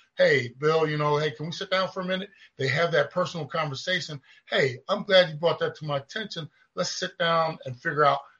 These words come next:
let's, if we have to bring the team together or if there's some individual changes we need to make, we can do that.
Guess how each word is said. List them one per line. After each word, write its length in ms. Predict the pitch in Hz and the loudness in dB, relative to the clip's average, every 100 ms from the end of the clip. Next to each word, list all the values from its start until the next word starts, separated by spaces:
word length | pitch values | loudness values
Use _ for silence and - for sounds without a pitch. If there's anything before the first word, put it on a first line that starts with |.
| _ | _
let's, 220 | 135 170 - - | -4 -4 -4 -8
if 180 | 143 | -4
we 120 | 143 151 | 2 2
have 120 | 143 | 2
to 40 | |
bring 220 | 131 135 | 0 -2
the 80 | 120 | -2
team 260 | - 208 214 | -6 -4 -2
together 300 | 196 196 190 | 2 2 2
or 360 | - 175 170 156 | 0 6 6 6
if 100 | 151 | 4
there's 200 | 139 - | -4 -4
some 140 | 135 | -8
individual 540 | 156 131 123 185 190 180 | -6 -4 -2 -2 -4 -4
changes 360 | 190 190 170 | -2 -2 -2
we 140 | 175 175 | -8 -8
need 140 | 170 | -6
to 60 | 175 | -2
make, 160 | 175 | -2
we 120 | 165 151 | -2 -8
can 100 | 151 | -10
do 100 | 160 | 2
that. 200 | 147 | 2